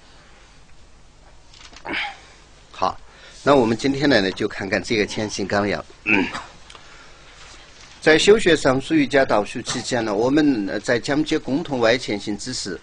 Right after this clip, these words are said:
也讲了关于如何观呢人生难得、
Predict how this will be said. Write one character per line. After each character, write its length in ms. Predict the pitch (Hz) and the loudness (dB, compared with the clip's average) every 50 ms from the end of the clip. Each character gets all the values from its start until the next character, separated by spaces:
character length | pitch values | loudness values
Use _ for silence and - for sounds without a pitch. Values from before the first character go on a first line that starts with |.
| - - | -12 -6
也 160 | 110 131 131 | -4 -2 -2
讲 200 | 127 - 135 131 | 0 0 0 0
了 200 | 131 120 98 - - - - | 2 0 -2 -2 -6 -10 -4
关 180 | - 123 131 143 | -2 0 0 0
于 80 | 127 - - - - - - - - - | -2 -6 -12 -20 -20 -20 -20 -20 -20 -16
如 280 | - 113 113 151 165 | -12 -4 -2 0 0
何 160 | 156 - 127 107 | 0 0 -4 -2
观 280 | - 127 123 123 123 | 0 0 0 0 -2
呢 80 | 113 101 - - - - - - - - - | -4 -8 -10 -16 -20 -20 -20 -20 -16 -10 -8
人 260 | 107 107 123 127 131 | -4 -2 0 0 0
生 220 | - - 165 180 | 0 -2 0 2
难 200 | 156 123 110 104 95 | 2 2 2 0 -2
得、 200 | - 98 85 78 | -4 -6 -8 -8